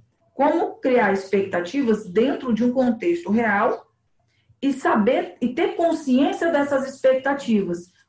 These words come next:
porque sim, elas v-, nem sempre vão dar certo. Você vai quebrar muito a cara, vai dar erra-, va-, vários nãos, vai dar muita coisa errada pra você conseguir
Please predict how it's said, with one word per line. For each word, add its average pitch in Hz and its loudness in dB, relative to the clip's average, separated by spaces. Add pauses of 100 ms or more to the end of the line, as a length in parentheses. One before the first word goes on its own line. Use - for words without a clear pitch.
porque 240 2
sim, 254 2
elas 208 2
v-, 208 -2
nem 262 4
sempre 233 2 (160)
vão 220 4
dar 226 2
certo. - -2 (240)
Você 254 2
vai 269 4
quebrar 262 2
muito 339 4 (1160)
a 240 2
cara, 226 2
vai 208 2
dar 214 2
erra-, 220 2
va-, 196 -2
vários 262 2
nãos, 208 4
vai 214 2
dar 214 4
muita 294 4
coisa 254 2
errada 247 0
pra 262 0
você 240 0
conseguir 247 -2